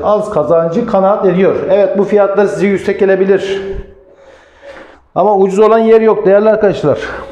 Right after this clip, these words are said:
Olsa gidip çekim yapacağım. İnancınız olsun, yok. Fiyatlar sürekli artmakta. Maalesef ülkede devalüasyon var. Evet, burası ayrı mutfak olarak tanıdık.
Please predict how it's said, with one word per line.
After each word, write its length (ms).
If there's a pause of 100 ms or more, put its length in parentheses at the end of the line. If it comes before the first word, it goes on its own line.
(1600)
Olsa 340
gidip 300
çekim 260
yapacağım. 400 (1080)
İnancınız 540
olsun, 300
yok. 640 (800)
Fiyatlar 440
sürekli 420
artmakta. 880
Maalesef 500
ülkede 400
devalüasyon 540
var. 120 (1400)
Evet, 320
burası 380
ayrı 240
mutfak 680 (140)
olarak 380
tanıdık. 640